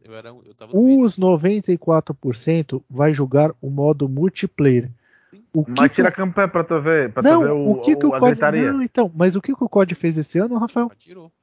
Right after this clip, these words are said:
Speaker 2: Não, o que que o cod fez esse ano?
Speaker 3: Lançou primeiro multiplayer?
Speaker 2: Não.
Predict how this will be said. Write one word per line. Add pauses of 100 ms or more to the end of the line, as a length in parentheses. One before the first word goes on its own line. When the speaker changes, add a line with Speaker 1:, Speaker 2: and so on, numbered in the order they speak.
(400)
Speaker 2:
Não,
o
que
que
o
cod
fez
esse
ano? (520)
Speaker 3:
Lançou
primeiro
multiplayer? (400)
Speaker 2:
Não.